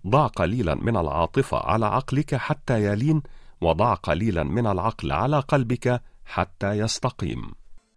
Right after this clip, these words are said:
نواصل أحبائي وأصدقائي مع صديقنا المهندس عبد الناصر محمد رشاد كامل، وعنوانه جمهورية مصر العربية، محافظة الشرقية، مدينة العاشر من رمضان،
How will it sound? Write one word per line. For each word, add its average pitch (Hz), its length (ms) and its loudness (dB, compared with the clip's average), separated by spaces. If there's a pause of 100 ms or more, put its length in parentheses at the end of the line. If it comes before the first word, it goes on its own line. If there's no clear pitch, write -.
(360)
نواصل 139 420 4
أحبائي 87 360 -2
وأصدقائي 120 760 -2
مع 92 240 0
صديقنا 85 420 -2
المهندس 76 520 -2
عبد 78 200 -4
الناصر 80 480 -2
محمد 71 500 -4
رشاد 80 340 -2
كامل، 165 460 0 (340)
وعنوانه 92 560 2
جمهورية 82 560 0
مصر 78 280 -4
العربية، 80 540 0
محافظة 87 720 -2
الشرقية، 123 680 0 (360)
مدينة 85 480 2
العاشر 78 500 -2
من 104 220 0
رمضان، 98 520 2